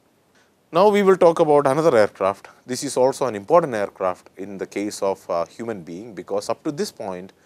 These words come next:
people were making aircraft using wood and cloth. This is the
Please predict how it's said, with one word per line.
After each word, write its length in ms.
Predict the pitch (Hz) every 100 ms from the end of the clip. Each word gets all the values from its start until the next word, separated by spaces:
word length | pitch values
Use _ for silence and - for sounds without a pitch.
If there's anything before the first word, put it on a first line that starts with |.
| _ _ _
people 260 | 120 135
were 160 | 131 123
making 460 | 101 113 - 117 -
aircraft 680 | 98 95 - 92 90 - _ _ _
using 500 | 92 101 - 104 98 110 _ _ _
wood 400 | 90 117 120 98 _ _ _ -
and 200 | 92 85
cloth. 340 | 110 90 - - _ _ _ _ _ _ _
This 140 | 165
is 140 | 214 196
the 140 | 160